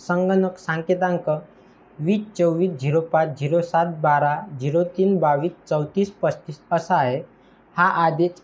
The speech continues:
डिजिटल स्वाक्षरीने संचयित करून काढून, काढण्यात येत आहे. महाराष्ट्र राज्यपाल यांच्या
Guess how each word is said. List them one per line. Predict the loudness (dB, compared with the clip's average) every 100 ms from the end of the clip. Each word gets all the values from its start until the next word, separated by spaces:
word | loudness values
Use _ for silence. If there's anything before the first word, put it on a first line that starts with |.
| -4
डिजिटल | 0 2 2 4 4 2
स्वाक्षरीने | -2 -4 -2 -2 -2 -4 -8 -16 -20 _ _ _ -10
संचयित | -4 -2 0 2 2 0 0
करून | 0 2 0
काढून, | 2 2 2 0
काढण्यात | -4 -2 2 4 4 4
येत | 2 0 -2
आहे. | -2 -6 -18 _ -20 -20 -20 -20 _ -8 -2
महाराष्ट्र | 2 4 4 2 2 2
राज्यपाल | 2 0 0 0 0
यांच्या | -2 0 0